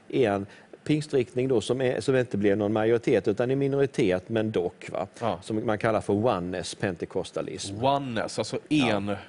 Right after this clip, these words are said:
Speaker 2: enett,
Speaker 1: Ja,
Speaker 2: som vi
Speaker 1: precis.
Speaker 2: kallar det.
Speaker 1: Och Jesus only kallar man dem
Speaker 2: Ja.
Speaker 1: ibland och så, va? Och, eh, det är en pingströrelse. Det blev flera pingstkyrkor med den här läran, och de finns kvar idag.
Speaker 2: Ja.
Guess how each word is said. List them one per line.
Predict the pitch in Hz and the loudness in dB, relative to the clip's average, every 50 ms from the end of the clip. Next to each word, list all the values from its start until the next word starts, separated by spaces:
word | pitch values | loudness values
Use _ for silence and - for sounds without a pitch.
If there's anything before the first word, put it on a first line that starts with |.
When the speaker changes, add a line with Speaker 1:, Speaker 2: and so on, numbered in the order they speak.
| - - - - - - - - - - | -20 -20 -20 -20 -20 -20 -20 -14 -6 -2
Speaker 2:
enett, | 170 147 117 113 117 107 147 - - - - - - | 0 0 0 2 0 0 -2 -2 -4 -8 -8 -4 -2
Speaker 1:
Ja, | 104 95 82 | 0 0 2
Speaker 2:
som | 90 107 | 0 0
vi | - - | -2 -2
Speaker 1:
precis. | 107 - - 113 98 92 92 | -4 -2 -2 -2 -2 0 2
Speaker 2:
kallar | 113 101 92 92 | 0 0 2 0
det. | 110 113 95 - - - - | 0 -2 -4 -6 -10 -8 -4
Speaker 1:
Och | 110 98 | -4 -2
Jesus | 107 123 117 110 - 120 104 - | 0 0 0 0 0 -2 -2 0
only | - 135 113 98 92 90 98 95 | 2 2 2 2 2 0 -2 0
kallar | - 113 107 101 95 | 0 0 2 2 0
man | 90 85 85 | 0 -2 0
dem | 92 85 82 | 0 0 0
Speaker 2:
Ja. | 87 - 104 | 0 0 0
Speaker 1:
ibland | - 98 82 82 82 92 | 0 0 -2 -2 -4 -4
och | 92 - | -4 -2
så, | - 143 101 90 | 0 0 0 2
va? | 87 85 | 2 2
Och, | 95 98 95 - - - | 0 0 -2 -2 -2 0
eh, | 110 101 - - - - - - | 0 0 0 -4 -14 -20 -8 -4
det | 110 127 | -2 0
är | 147 156 | 0 0
en | 131 110 | -2 -2
pingströrelse. | - 123 127 127 120 - - - - 120 113 110 110 104 113 110 101 - - 120 110 107 113 - - - - | -2 -2 -2 -2 -2 -6 -8 -8 -4 0 2 2 2 2 2 0 0 0 0 0 2 2 2 0 -2 -6 -10
Det | 156 139 135 127 | -4 -2 0 2
blev | 135 143 127 | 2 2 0
flera | - - 139 135 113 107 101 | 2 2 2 4 4 4 2
pingstkyrkor | - 127 120 113 - - 113 104 98 - - 113 | 0 -2 -4 -4 -2 0 0 0 0 0 0 0
med | 113 120 107 101 | 2 2 2 2
den | 104 104 | 2 2
här | 117 110 98 | 2 2 2
läran, | 98 104 107 110 117 107 98 98 117 156 - | 2 4 2 2 2 0 0 0 0 0 0
och | - 143 135 - - - - - | -2 -2 -4 -4 -10 -20 -10 -6
de | - 113 | -4 -2
finns | 117 120 110 - | -2 -4 -4 -4
kvar | - - 123 113 123 | -2 0 2 2 2
idag. | 143 127 101 110 139 151 147 - - | 2 2 2 2 0 -2 -4 -8 -6
Speaker 2:
Ja. | 117 113 98 87 | -4 -4 -4 -4